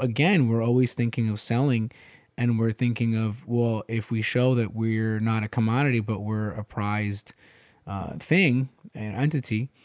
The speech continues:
that we're gonna then book more work and vice versa. And quite simply, it's just not, it's just not true. And, uh, and I think what we're seeing is, especially amongst creatives, I mean, it's really, it's really crappy to say this, but think of how many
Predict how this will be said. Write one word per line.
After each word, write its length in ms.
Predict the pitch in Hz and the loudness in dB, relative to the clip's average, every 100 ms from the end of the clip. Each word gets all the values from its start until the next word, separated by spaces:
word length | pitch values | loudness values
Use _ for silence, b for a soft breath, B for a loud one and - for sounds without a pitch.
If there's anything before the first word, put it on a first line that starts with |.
| b b b - | b b b -4
that 220 | 113 110 | 0 2
we're 160 | 113 | 2
gonna 180 | 113 113 | 2 2
then 360 | 104 110 107 101 - | 2 0 0 -2 -2
book 200 | 113 - | -2 2
more 160 | 113 | 2
work 320 | 104 104 104 | 2 0 0
and 280 | 107 104 98 | 0 0 -2
vice 240 | 107 98 - | -4 -4 2
versa. 340 | 165 - 104 - _ _ _ _ _ _ - _ | 0 2 -6 -8 _ _ _ _ _ _ -20 _
And 140 | 131 131 | -2 0
quite 220 | 160 147 | 2 2
simply, 340 | 143 143 147 | 0 0 0
it's 80 | 110 | 0
just 180 | 107 - | -4 -4
not, 140 | 98 - | -6 -4
it's 140 | 127 | -6
just 140 | 120 110 | -6 -6
not 140 | 104 | -8
true. 300 | - 82 104 B B B B B | -8 -10 -10 B B B B B
And, 360 | 113 107 101 101 | -2 0 0 0
uh, 240 | 95 92 - | -2 -2 -4
and 120 | 107 | -2
I 100 | 110 | -2
think 340 | - 120 117 | 0 -2 0
what 120 | 110 | -2
we're 180 | 101 110 | -2 -2
seeing 440 | 101 - 110 107 104 | -2 -2 0 0 0
is, 260 | 101 95 | -2 -4
especially 480 | 107 - 107 110 131 | -6 -6 -2 -2 0
amongst 300 | 110 104 - | -2 -2 -6
creatives, 540 | - 98 101 95 90 | -6 -2 -2 -4 -6
I 60 | - | -6
mean, 240 | 104 101 87 | -4 -4 -6
it's 280 | 104 - | -10 -10
really, 360 | 101 110 117 107 - _ - | -6 -2 0 -2 -6 _ -14
it's 180 | 104 - | -12 -6
really 160 | 110 | -6
crappy 360 | 110 104 98 104 | -4 -4 -4 -4
to 80 | 95 | -4
say 180 | - 101 | -4 -4
this, 220 | 95 92 | -4 -6
but 240 | 107 98 B B B B B | -6 -6 B B B B B
think 220 | - 120 123 | -2 0 0
of 100 | 113 | -2
how 200 | 110 113 | 0 0
many 420 | 113 107 101 | 2 2 0